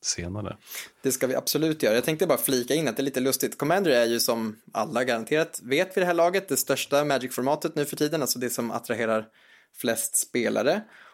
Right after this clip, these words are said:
Speaker 2: Och det är ett avsnitt typ tjugotvå som vi pratade om det senast nu.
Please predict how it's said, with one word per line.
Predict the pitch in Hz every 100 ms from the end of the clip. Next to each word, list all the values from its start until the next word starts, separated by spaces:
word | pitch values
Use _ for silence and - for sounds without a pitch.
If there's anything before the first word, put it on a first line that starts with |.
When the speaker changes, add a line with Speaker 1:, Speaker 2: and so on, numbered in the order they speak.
| _
Speaker 2:
Och | 147 139 - - _ _ _ _ _
det | 170 127 156
är | 160 175 170 170 160
ett | 156
avsnitt | 170 139 - - - - 151 156 - _ - -
typ | 147 -
tjugotvå | - - - - 156 - 151 196 220
som | 214 196
vi | 170
pratade | 170 175 160 160
om | 151
det | 156
senast | 165 147 151 -
nu. | 156